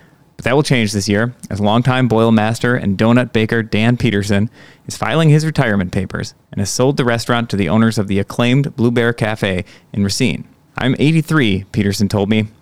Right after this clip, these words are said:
"It's time." Peterson bought the restaurant in nineteen eighty-four after spending twenty-five years learning the restaurant trade in the kitchen at Al Johnson's Swedish restaurant in Sister Bay.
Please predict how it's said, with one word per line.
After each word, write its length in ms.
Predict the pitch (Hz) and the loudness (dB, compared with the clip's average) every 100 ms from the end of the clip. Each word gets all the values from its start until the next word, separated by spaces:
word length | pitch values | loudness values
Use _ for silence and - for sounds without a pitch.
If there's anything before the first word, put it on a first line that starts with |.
| _ | _
"It's 160 | - - | -10 -6
time." 400 | - 107 90 92 - _ _ | -4 -2 -4 -8 -14 _ _
Peterson 300 | 170 196 170 | 0 2 2
bought 220 | 123 135 | 0 0
the 80 | 127 | 0
restaurant 360 | 123 123 127 | 0 0 0
in 120 | 110 104 | 4 4
nineteen 480 | 110 123 - 123 | 2 0 2 2
eighty-four 580 | 120 110 107 - 98 95 | 2 2 0 -2 -4 -4
after 220 | 76 101 | -6 -6
spending 300 | 107 - 104 | -6 0 0
twenty-five 580 | 101 - 135 147 127 123 | 0 -2 -2 0 0 0
years 240 | 113 113 110 | 2 0 0
learning 300 | 107 120 113 | 2 4 4
the 80 | |
restaurant 440 | 101 110 - 107 104 | 2 -2 -2 -2 -2
trade 300 | - 107 113 | -2 -2 0
in 60 | |
the 80 | 95 | -2
kitchen 320 | - 117 - | -4 -2 0
at 100 | 98 87 | -2 -2
Al 180 | 104 113 | -2 -2
Johnson's 460 | 107 104 104 107 | 0 -2 -2 -4
Swedish 360 | - 110 107 107 | -2 -2 -2 0
restaurant 400 | 104 101 104 92 | -2 -2 -6 -6
in 80 | 92 | -8
Sister 280 | - - 98 | -8 -6 -6
Bay. 240 | 90 80 | -6 -10